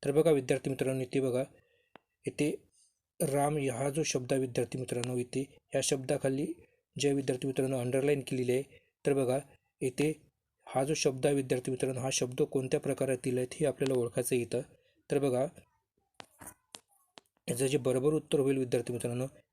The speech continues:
हे ऑप्शन क्रमांक एक होईल. तर विशेष नाम, तर बघा इथे विद्यार्थी मित्रांनो, राम हा जो शब्द आहे, हा एक विशेष नामातील प्रकारातील शब्द आहे. तर अशा प्रकारचे जे विद्यार्थी मित्रांनो प्रश्न आहेत,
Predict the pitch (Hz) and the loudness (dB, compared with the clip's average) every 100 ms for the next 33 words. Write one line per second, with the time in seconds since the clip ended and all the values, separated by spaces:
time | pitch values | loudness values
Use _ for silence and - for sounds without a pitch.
0 | - 135 117 - 147 135 131 117 151 139 | 0 0 0 -2 -2 -2 -2 -2 -2 0
1 | 131 - 123 127 - _ _ _ _ _ | -2 0 0 -2 -8 _ _ _ _ _
2 | _ _ _ _ _ _ _ _ - 143 | _ _ _ _ _ _ _ _ -2 0
3 | 139 131 120 - 160 - 127 127 123 139 | -2 -6 -2 0 0 0 -2 -4 -2 0
4 | 139 139 135 131 - 135 127 131 - 131 | 2 2 0 0 -2 -2 0 -2 -2 -4
5 | 127 123 131 - _ _ 131 127 139 131 | -2 -4 -6 -10 _ _ -2 0 0 -2
6 | 143 143 - 131 117 123 127 - - _ | -2 0 0 0 2 0 0 -6 -20 _
7 | - 139 143 135 127 156 165 143 139 131 | 0 2 2 -2 -2 0 0 0 0 0
8 | 139 123 127 131 123 123 135 - 120 113 | -4 -2 -4 -2 -2 -4 -4 -4 -2 -2
9 | 117 - 807 855 - _ _ _ - - | -4 -6 -14 -20 -20 _ _ _ -10 -10
10 | _ _ - 135 139 147 _ - _ _ | _ _ 2 2 0 -4 _ -20 _ _
11 | _ _ _ _ _ _ _ _ _ - | _ _ _ _ _ _ _ _ _ 0
12 | - 160 156 147 135 147 143 135 131 127 | 2 4 2 2 0 0 0 0 -2 -2
13 | 131 139 135 135 123 - 123 | -4 -2 -2 -2 -4 -2 -2